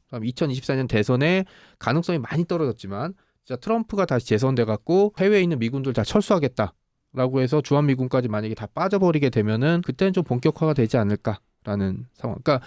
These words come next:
아주, 아주 먼 미래 얘기이고 불-, 불가능에 가까운 얘기긴 하지만 그 정치적인 상황이라는 게 어떻게 변할지 모르기 때문에 의외로 빨리 선택의 길을 세울지도 모른다.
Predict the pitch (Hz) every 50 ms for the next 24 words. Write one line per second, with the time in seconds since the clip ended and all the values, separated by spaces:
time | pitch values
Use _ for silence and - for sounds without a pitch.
0 | - - - - - _ 120 123 151 - 233 226 214 214 220 185 127 123 156 196
1 | 214 214 214 220 208 196 147 127 123 139 156 147 143 135 123 - 165 165 139 104
2 | - - - - _ _ - 139 156 175 196 202 202 196 196 190 180 - - 120
3 | - - 160 156 127 107 107 113 123 120 127 135 165 170 - 135 127 135 156 135
4 | 92 - - 123 - - 131 151 - 214 220 214 208 202 185 196 180 175 170 165
5 | 160 156 151 131 104 - - 143 127 - 110 113 123 123 120 120 120 117 - 143
6 | 131 104 101 117 123 123 131 123 - 104 101 95 98 123 170 170 117 95 - _
7 | _ - 123 143 175 190 185 170 160 - 185 202 214 220 214 220 220 220 202 -
8 | - 208 208 - - 208 190 190 160 - - 120 135 127 120 - - - 180 180
9 | 175 - 190 170 151 113 104 107 110 104 101 110 104 -